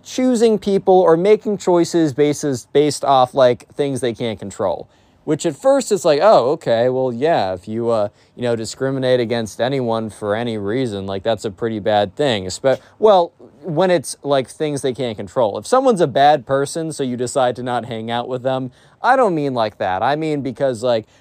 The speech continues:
I don't know, if someone's, like, you know, sexual orientation, you're a bad person to them, or that, that's a bad thing to do. I think that's pretty obvious, though, and I hope we can all agree.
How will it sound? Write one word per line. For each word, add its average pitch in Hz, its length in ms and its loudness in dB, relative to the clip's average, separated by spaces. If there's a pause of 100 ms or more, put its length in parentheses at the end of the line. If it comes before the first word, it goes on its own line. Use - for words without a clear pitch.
(160)
I 135 140 4
don't 123 100 0
know, 110 160 -4
if 107 60 -8
someone's, 131 560 -2
like, 113 180 0
you 113 60 -12
know, 110 180 -6
sexual 120 420 -4
orientation, 107 800 -6
you're 101 160 -6
a 92 60 -6
bad 101 300 -4
person 101 340 -6
to 104 60 -10
them, 104 320 -6 (200)
or 127 300 0
that, 156 240 4
that's 151 220 2
a 135 40 -2
bad 113 320 0
thing 107 160 -8
to 95 80 -10
do. 85 220 -10
I 110 100 -2
think 147 200 -4
that's 123 180 0
pretty 107 300 -8
obvious, 98 420 -4
though, 95 160 -6
and 98 100 -6
I 101 120 -8
hope 117 240 -6
we 104 80 -10
can 104 120 -12
all 92 180 -8
agree. 87 500 -10